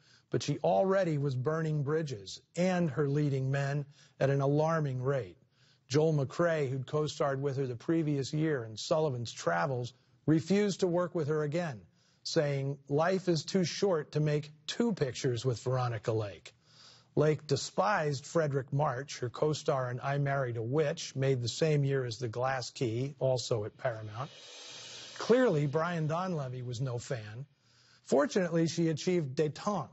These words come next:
with Alan Ladd, enough for Paramount to pair them seven times, four times playing fictional characters and three times as themselves. Last year, Veronica Lake's autobiography was republished,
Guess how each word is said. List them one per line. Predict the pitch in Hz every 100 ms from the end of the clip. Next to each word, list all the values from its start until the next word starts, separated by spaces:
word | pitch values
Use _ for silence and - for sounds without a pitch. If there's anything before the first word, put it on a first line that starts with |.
| -
with | 139 131
Alan | 147 151 143
Ladd, | 143 170 139 117 135 - _
enough | 143 175 190
for | 202
Paramount | 180 - 190 185 156 143 147
to | 151
pair | 135 - 175
them | 160 139 135 -
seven | - - 208 196 185
times, | 170 139 107 - - -
four | - 175 190
times | - 156 143 156
playing | - 156 135 123
fictional | - 185 - 160
characters | - 151 147 139 147 139 - _ _
and | 139 139
three | - 233 233
times | 147 131 127 131
as | - 143 120
themselves. | 143 131 - 104 - - - _ _ _ _ -
Last | 139 151 143
year, | 160 175 139
Veronica | 120 139 160 156 131
Lake's | 131 147 135 -
autobiography | 143 151 131 127 135 156 135 110 117
was | 110 110
republished, | 120 151 147 147 147 110 87 -